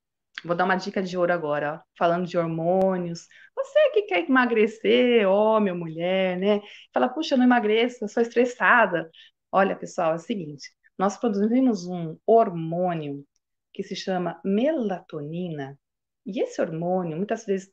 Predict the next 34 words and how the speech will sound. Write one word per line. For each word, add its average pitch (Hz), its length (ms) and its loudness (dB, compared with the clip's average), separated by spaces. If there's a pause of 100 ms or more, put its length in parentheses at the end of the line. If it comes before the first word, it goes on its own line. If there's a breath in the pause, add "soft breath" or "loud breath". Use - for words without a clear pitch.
as - 180 -4
pessoas 180 300 -8
têm 202 140 -4
que 202 120 -6
tomar 180 400 -2
pra 202 100 -4
falar, 190 340 -2
"Ah, 254 80 2
eu 247 100 0
não 233 120 0
consigo 220 420 -6
dormir 214 540 0
direito, 208 640 0
eu 214 40 -2
preciso 202 240 -14
de 202 60 -2
melatonina, 202 760 2
ela 196 120 0
que 208 100 -4
me 196 100 0
faz 196 220 -2
dormir." 190 260 -2
É - 80 -2
o - 60 -4
contrário, 208 460 -2
é - 20 0
porque 220 180 -2
você 214 240 -4
não 220 180 0
dorme 196 340 2
que 254 120 -8
ela 220 100 2
não 233 80 2
existe. 190 540 -4